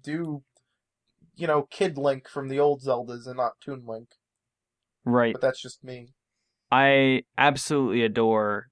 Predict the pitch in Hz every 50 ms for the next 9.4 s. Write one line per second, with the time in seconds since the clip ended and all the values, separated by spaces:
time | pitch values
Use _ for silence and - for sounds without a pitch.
0 | _ _ _ _ _ _ _ _ - - - 131 123 120 120 120 117 - 131 120
1 | 117 113 113 113 110 - - - 113 107 123 117 113 113 113 113 113 113 - -
2 | 143 151 147 147 127 113 110 - - - 110 - - 95 107 104 107 104 113 127
3 | 127 123 117 - 123 120 117 113 113 - _ - - 135 143 135 - 139 113 -
4 | 135 123 123 123 120 120 113 110 - - _ 127 120 127 127 131 127 113 120 120
5 | 117 - - - - 110 107 104 104 104 107 - - - 123 139 147 131 143 135
6 | 127 123 110 110 110 117 107 107 - - - 117 107 107 _ _ _ _ _ _
7 | _ 107 104 - _ _ _ 110 107 113 127 139 156 147 127 117 117 107 104 -
8 | _ _ _ _ _ _ _ _ - 127 123 127 117 - - 117 113 110 110 -
9 | - - 113 110 - 127 117 -